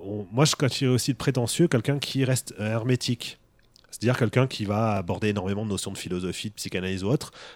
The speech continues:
sans jamais les expliciter ou les rendre claires ou accessibles ou autre.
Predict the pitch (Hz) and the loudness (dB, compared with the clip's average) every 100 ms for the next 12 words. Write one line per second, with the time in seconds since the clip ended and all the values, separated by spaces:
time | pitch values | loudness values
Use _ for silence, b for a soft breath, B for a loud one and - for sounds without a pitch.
0 | - - - 123 139 123 117 135 123 104 | -8 0 4 6 6 6 6 8 6 6
1 | 110 - 113 - 110 123 131 135 107 104 | 2 -2 -4 -4 2 6 8 8 6 4
2 | 101 101 - 123 123 127 123 107 101 - | 2 -2 2 6 8 8 6 4 2 -2
3 | 104 - 127 117 113 - | -2 -2 -2 2 0 0